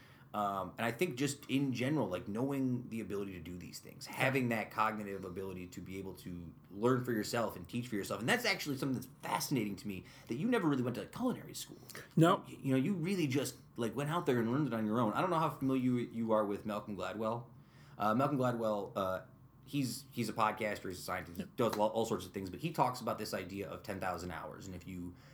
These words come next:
Speaker 1: do something for ten thousand hours, it doesn't matter if you've ever been trained or not.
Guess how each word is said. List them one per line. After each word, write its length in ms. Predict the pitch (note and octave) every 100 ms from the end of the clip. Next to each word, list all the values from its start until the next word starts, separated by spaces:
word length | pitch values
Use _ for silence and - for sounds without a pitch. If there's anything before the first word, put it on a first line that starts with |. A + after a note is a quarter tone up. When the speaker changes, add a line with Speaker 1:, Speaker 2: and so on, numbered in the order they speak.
| - - G2+
Speaker 1:
do 200 | C#3+ F3+
something 540 | - C#3+ B2+ B2 A#2+
for 160 | A2 F2+
ten 220 | - B2
thousand 340 | A#2+ G#2+ G2+ E2
hours, 380 | D#2 D#2 D#2 - - -
it 80 | -
doesn't 240 | C#3 D#3 C#3+
matter 340 | C#3 C3 B2
if 80 | B2
you've 100 | A2
ever 100 | G#2+
been 180 | F#2+ F#2+
trained 580 | - F3 E3 B2+ G#2+ F#2
or 140 | F#2+ G2+
not. 380 | C#3+ B2+ A2